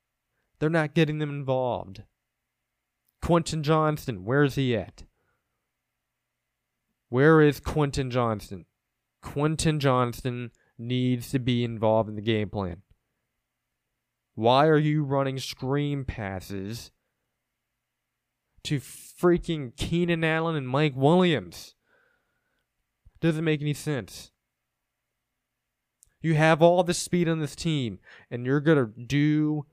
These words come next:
that? Come on, Kellen Moore. It reminds me, uh, it's a little bit of Joe Lombardi. Like, I don't understand the offense of, of design,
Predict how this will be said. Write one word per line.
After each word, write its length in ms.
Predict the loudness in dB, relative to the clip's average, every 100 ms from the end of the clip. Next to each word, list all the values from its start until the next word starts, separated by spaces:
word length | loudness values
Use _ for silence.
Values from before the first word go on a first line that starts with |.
| _ -18
that? 880 | -18 -6 -2 0 2 0 0 -4 -6 _ _ _ _ _ _ _ _ _ _ _ _ _ _
Come 240 | 0 2 2
on, 340 | 2 0 -4
Kellen 420 | -4 -4 -4 -6
Moore. 580 | -6 -4 -2 0 0 -4 _ _ _ _ _ _ _ _ _ _ _ _ _ _ _ _ _ -2
It 100 | 2
reminds 580 | 4 4 4 2 0
me, 200 | -2 0
uh, 160 | 0 -4 -8 -18 -10
it's 220 | -8 -2
a 60 | 0
little 400 | 2 2 2 0
bit 640 | 0 2 2 2 -4 -18 _ _ _ _ _ _ _ _ _ _ _ 0
of 320 | 0 0 -2
Joe 280 | 2 4 4
Lombardi. 580 | 2 2 2 0 -6 -14 _ _ _ _ _ _ _ _ _ _ _ _ _ _ _ _ _ _ _ -6
Like, 120 | 0
I 100 | 6
don't 220 | 6 6
understand 540 | 2 0 -2 0 2 2
the 80 | 4
offense 420 | 4 4 -2 -6
of, 120 | -10
of 260 | -6 -6 -4
design, 680 | -4 0 0 2 -2 -6